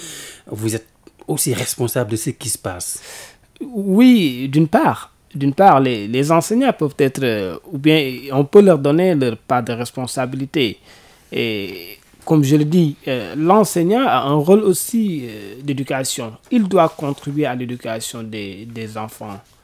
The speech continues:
Speaker 2: L'enseignant a, a la chance, comme je l'ai dit, euh, comme je l'ai dit, peut-être on y reviendra dans le livre, nous avons la chance, nous enseignants,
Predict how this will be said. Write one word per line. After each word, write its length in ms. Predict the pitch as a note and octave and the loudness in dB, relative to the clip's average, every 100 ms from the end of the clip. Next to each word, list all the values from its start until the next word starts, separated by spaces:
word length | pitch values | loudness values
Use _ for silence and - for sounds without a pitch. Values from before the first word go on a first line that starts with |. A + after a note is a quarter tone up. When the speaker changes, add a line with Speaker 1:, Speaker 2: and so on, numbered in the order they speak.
| _ _ - | _ _ -14
Speaker 2:
L'enseignant 580 | D#3 D#3 E3+ G3 A3 A#3 - | -2 0 2 0 0 0 0
a, 380 | C#3 A#2+ - | -2 -2 -4
a 40 | C#3 | -2
la 200 | F3+ G#3 | -2 -2
chance, 480 | - C#3 B2+ - - | -2 -4 -6 -10 -8
comme 180 | D3 | -6
je 100 | C3+ | -4
l'ai 140 | C#3 B2 | -4 -6
dit, 300 | B2 B2 A2+ | -6 -8 -8
euh, 300 | D#2+ C2+ D#2+ - | -10 -12 -18 -18
comme 160 | A2+ A#2 | -16 -14
je 60 | |
l'ai 100 | A#2 | -12
dit, 160 | A#2 A2 | -14 -14
peut-être 240 | B2 A#2 | -16 -14
on 80 | A#2+ | -10
y 80 | B2+ | -8
reviendra 380 | A#2 A2+ B2 A2+ | -8 -8 -8 -10
dans 160 | G#2 | -10
le 60 | A2 | -6
livre, 200 | C3+ G3+ _ - - - | -6 -6 _ -20 -12 0
nous 240 | F3+ F#3 | 4 6
avons 240 | G3+ A#3+ | 6 6
la 180 | A3 D3 | 6 4
chance, 400 | D3 F#3+ G3+ - | 2 0 -2 -2
nous 240 | F#3+ F3+ D3 | -2 -2 -2
enseignants, 720 | C3 - C#3+ D3+ G#3+ C4 | -4 -6 -4 -4 -4 -6